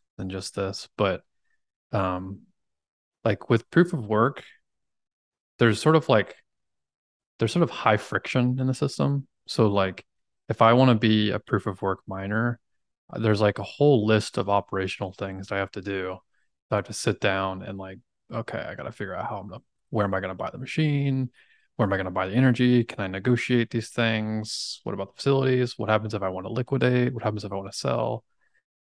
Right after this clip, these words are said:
Like, there's, like, a whole skew of operational frictions. With proof of stake, you don't have any of that.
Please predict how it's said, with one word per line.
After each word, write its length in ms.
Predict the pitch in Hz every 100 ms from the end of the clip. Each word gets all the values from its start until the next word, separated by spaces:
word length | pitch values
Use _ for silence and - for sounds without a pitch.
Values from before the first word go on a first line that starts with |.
| _
Like, 60 | 123
there's, 160 | 113
like, 180 | 113 107
a 120 | 107
whole 360 | 98 120 120 110 - _
skew 1040 | - - - - - 117 110 104 98 95 - _ _ _ _ -
of 480 | 104 98 95 98 - - _ _ _ _
operational 640 | - 104 - 98 92 - 95
frictions. 640 | - 98 - - 120 - _ _ _ _ - _ _
With 160 | 117 -
proof 160 | 175
of 100 | 131
stake, 440 | - 139 123 - -
you 180 | -
don't 200 | 110 107
have 280 | 95 101 95
any 200 | 101 107
of 100 | 107
that. 240 | - -